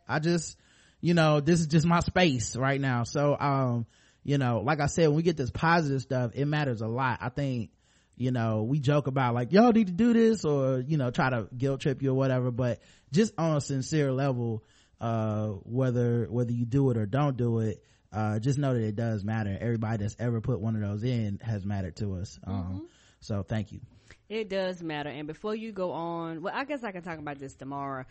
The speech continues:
Speaker 2: but, uh, but so before you go on, uh, so I can make the show a little longer than it already is gonna be,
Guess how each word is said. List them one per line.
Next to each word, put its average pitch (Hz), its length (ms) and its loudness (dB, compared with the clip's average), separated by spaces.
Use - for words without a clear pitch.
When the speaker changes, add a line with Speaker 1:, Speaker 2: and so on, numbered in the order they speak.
Speaker 2:
but, 147 240 -6
uh, 143 220 -4
but 160 140 -6
so 165 100 -10
before 170 240 -10
you 190 160 -8
go 165 160 -6
on, 147 580 -8
uh, 127 340 -10
so - 200 -6
I 160 80 -4
can 160 160 -8
make 156 180 -6
the 143 60 -12
show 156 220 -6
a 143 40 -4
little 151 200 -4
longer 147 280 -6
than 143 160 -10
it 131 120 -10
already 143 520 -8
is 156 140 -10
gonna 151 200 -8
be, 160 300 -6